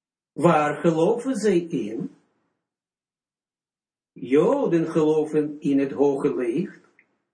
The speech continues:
zelf, zonder inbedding in de Keter. Christenen geloven in het inbedden van het licht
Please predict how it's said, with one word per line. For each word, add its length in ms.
zelf, 680
zonder 560
inbedding 720
in 220
de 240
Keter. 540
Christenen 960
geloven 800
in 220
het 260
inbedden 800
van 220
het 180
licht 460